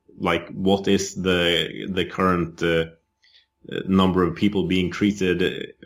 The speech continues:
for covid in the healthcare system. And, uh, um,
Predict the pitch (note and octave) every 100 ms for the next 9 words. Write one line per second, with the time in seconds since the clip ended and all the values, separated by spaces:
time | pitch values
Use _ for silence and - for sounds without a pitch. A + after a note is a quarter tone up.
0 | - - F#2 - F#2 F2+ F2+ F#2 F2 E2
1 | G#2 G#2+ - E3+ - - - E2+ E2+ F2
2 | F2 F2 F2 E2 - - _ _ _ _
3 | _ _ - F#2+ F2+ F2+ F2+ F2+ F2+ -